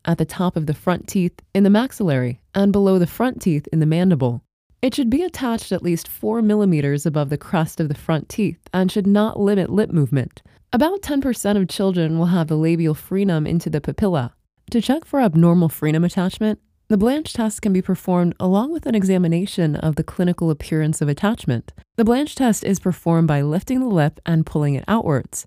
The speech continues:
The appearance of blanching indicates a high labial frenum attachment. Complications of a maxillary tight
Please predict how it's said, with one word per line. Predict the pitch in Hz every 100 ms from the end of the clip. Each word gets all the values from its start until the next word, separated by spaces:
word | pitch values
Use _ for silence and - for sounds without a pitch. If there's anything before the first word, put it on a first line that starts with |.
| _ _ -
The | 220
appearance | 202 - 269 269 214
of | 165
blanching | 180 226 233 175 151 151 -
indicates | 247 277 - 240 -
a | 180
high | 156 185 196
labial | 202 170 170 160
frenum | 151 - 202 208
attachment. | 151 - 135 - 123 113 - _ _ _ _
Complications | - 262 320 247 247 247 202 165 160
of | 160
a |
maxillary | 160 170 - 190 180 170 165
tight | - 240 233